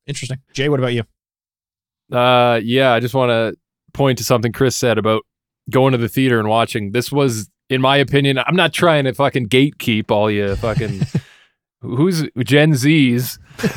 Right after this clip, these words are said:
Speaker 2: or whatever. I'm not trying to gatekeep you here, but I'm just saying
Speaker 1: <laughs>
Speaker 2: Jackass three was probably the last time you actually got that authentic theater experience watching one of these movies. I did not feel it. And to be fair, it was during the pandemic when Forever came out, so that probably affected things.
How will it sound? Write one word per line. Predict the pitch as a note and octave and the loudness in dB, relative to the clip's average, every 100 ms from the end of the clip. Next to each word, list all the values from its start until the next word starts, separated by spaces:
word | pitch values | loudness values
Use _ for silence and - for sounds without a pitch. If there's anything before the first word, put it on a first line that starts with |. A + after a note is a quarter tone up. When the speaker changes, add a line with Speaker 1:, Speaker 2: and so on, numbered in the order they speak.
| A#2 | -2
Speaker 2:
or | A#2 | 0
whatever. | B2+ B2 A#2 A#2 | 2 4 4 2
I'm | A2+ | 2
not | C3+ | 2
trying | - D3+ | 4 2
to | C#3 | 2
gatekeep | E3 D#3+ D3 A#2+ C3+ - | 2 2 0 0 0 0
you | B2+ | -2
here, | B2 A#2 | 2 2
but | A#2 | 0
I'm | A#2+ | 0
just | B2 - | -2 0
saying | C#3 B2 A#2 | 0 2 -2
Speaker 1:
<laughs> | A#2 | 0
Speaker 2:
Jackass | C3 C3+ C#3 C3 - | 2 2 2 0 0
three | C#3 | -2
was | C3 A#2 | 0 0
probably | C3+ B2 B2+ | 0 2 2
the | A#2+ | 2
last | A2+ A#2 A#2 | 2 2 0
time | B2+ A#2 G#2+ | -2 0 0
you | G#2+ | -2
actually | - A2 - A#2 | -2 -2 -4 -6
got | G#2+ G#2 | -2 -2
that | - G#2 | 0 0
authentic | G2+ - A2 G#2 A2 - - | -2 -2 -6 -4 -6 -10 -20
theater | - A#2+ A#2 A2 | -8 -4 0 0
experience | G2 G2+ - A#2+ A2 G#2 G2+ | -2 -8 -4 -2 0 -2 -4
watching | A2 G2+ - | -2 -2 -2
one | G#2 G#2 | -4 -4
of | |
these | G2+ G2 | -4 -6
movies. | G#2 G#2 G2+ F2+ | -6 -4 -6 -4
I | G#2+ | -2
did | A2 | -2
not | A#2 A2+ B2 A#2+ - | -4 0 0 0 -4
feel | B2+ A2 | -4 -2
it. | A#2 | -2
And | D#3+ F3 C#3+ | -2 -4 -4
to | E3+ | -4
be | D3+ D3+ | -2 -2
fair, | C#3 C3+ | 0 0
it | |
was | B2+ G#2+ | -2 -2
during | B2+ B2 | -2 -2
the | A#2 | -4
pandemic | A#2+ A2+ G#2+ G#2+ G#2+ | -2 -2 0 -2 -2
when | G#2 | -4
Forever | G2+ G2+ G#2 G2 | -4 -4 -4 -6
came | - G2+ G2 | -6 -6 -6
out, | F#2 | -6
so | - | -6
that | G2+ F#2+ | -6 -6
probably | - A#2 G#2 G#2+ G#2+ | -2 0 0 -2 -2
affected | G#2 - G#2+ B2+ A#2 | -4 -4 -4 -4 -6
things. | B2 B2+ B2+ | -4 -4 -8